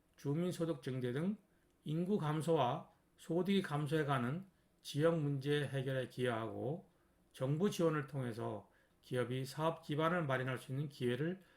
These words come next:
제공하는 것입니다. 또한 각 지역의 특정 자원을 활용한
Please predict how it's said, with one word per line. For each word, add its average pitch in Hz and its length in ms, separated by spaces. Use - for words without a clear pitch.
제공하는 123 600
것입니다. 101 500
또한 165 400
각 - 340
지역의 151 560
특정 - 460
자원을 143 480
활용한 151 440